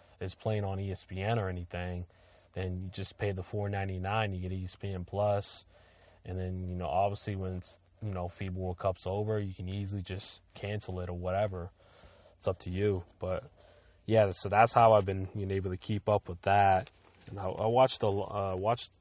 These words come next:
binged a few of the games. Um, caught my eyes just how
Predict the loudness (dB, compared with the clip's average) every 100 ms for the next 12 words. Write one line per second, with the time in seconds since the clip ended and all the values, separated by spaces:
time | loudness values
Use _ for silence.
0 | -6 0 2 2 -2 0 0 0 0 -2
1 | 0 -2 -4 -8 -16 _ _ -20 _ _
2 | -20 -20 -20 _ -6 -2 0 -2 -4 -8
3 | _ _ _ _ -12 8 10 10 8 6
4 | 8 10 8 4 -2 -4 -4 4 10 12
5 | 12 10